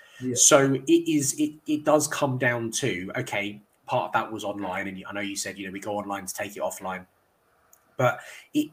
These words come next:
Speaker 2: it, networking takes so many different forms, and, you know, being, being out there, being available, being, um, being visual. If you, if you're gonna run a successful business, you have to be able to do that, and you have to be able to have conversations with people,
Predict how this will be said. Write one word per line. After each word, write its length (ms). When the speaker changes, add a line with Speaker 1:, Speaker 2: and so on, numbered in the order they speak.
Speaker 2:
it, 260
networking 580
takes 260
so 100
many 140
different 320
forms, 380
and, 200
you 100
know, 200
being, 400
being 380
out 300
there, 260
being 240
available, 560
being, 440
um, 600
being 260
visual. 440
If 200
you, 80
if 140
you're 100
gonna 220
run 160
a 60
successful 460
business, 320
you 80
have 480
to 60
be 160
able 260
to 120
do 260
that, 180
and 80
you 80
have 300
to 80
be 120
able 140
to 120
have 180
conversations 680
with 80
people, 420